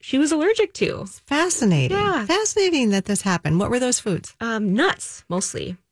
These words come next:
Speaker 1: So she couldn't eat any, any nut anytime, anywhere. She actually discovered this because she accidentally ate something with nuts in it
Speaker 2: And she
Speaker 1: and
Speaker 2: didn't
Speaker 1: was totally unfazed by it. So then she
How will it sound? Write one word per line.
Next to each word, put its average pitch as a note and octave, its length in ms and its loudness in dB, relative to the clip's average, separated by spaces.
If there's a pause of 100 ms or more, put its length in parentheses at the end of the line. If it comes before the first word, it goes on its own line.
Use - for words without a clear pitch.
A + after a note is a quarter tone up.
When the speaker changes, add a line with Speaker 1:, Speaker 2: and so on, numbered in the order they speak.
(120)
Speaker 1:
So G3 280 -2
she A#3+ 280 -4
couldn't A3+ 360 -2
eat F3+ 340 0 (160)
any, G3+ 400 2
any G3 200 2
nut F3 520 -2
anytime, E3+ 420 -6
anywhere. D#3 280 -4
She - 220 -2
actually A3 500 -2
discovered G3+ 580 -2
this D#3+ 180 -2
because E3+ 280 -6
she - 260 -6
accidentally F3 1080 -2 (200)
ate F3+ 220 2
something G3 440 0
with F3+ 180 0
nuts E3+ 300 -2
in A#3 120 0
it C#4+ 200 -2 (380)
Speaker 2:
And E3+ 120 0
she - 100 -6
Speaker 1:
and C#3+ 40 -4
Speaker 2:
didn't D#3+ 260 4
Speaker 1:
was F#3 360 -2 (720)
totally A3+ 400 -2
unfazed G#3 540 -4
by - 140 -8
it. - 140 -8
So - 140 -4
then D4+ 160 2
she E4+ 300 0